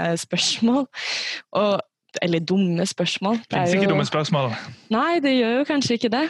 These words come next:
Speaker 1: men det første jeg lurer på da, og d-, har lurt på den siste uka, og <laughs> har ikke googlet,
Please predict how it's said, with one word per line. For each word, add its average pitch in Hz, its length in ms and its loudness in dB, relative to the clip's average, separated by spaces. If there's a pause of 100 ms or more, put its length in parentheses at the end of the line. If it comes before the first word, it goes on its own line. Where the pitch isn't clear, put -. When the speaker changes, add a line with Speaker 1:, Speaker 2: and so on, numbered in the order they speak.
(120)
Speaker 1:
men 240 220 2
det 285 80 2
første - 460 -2 (1500)
jeg 170 240 2
lurer 185 240 2
på 311 160 -2
da, 381 140 2 (100)
og 190 460 0
d-, 185 100 -2 (160)
har 190 160 2
lurt 175 240 -2
på 180 140 0 (140)
den 185 120 -4
siste 190 320 -2
uka, 208 220 -2 (180)
og 175 160 -4 (160)
<laughs> - 240 -2
har 214 320 0
ikke 190 380 -2
googlet, 202 340 0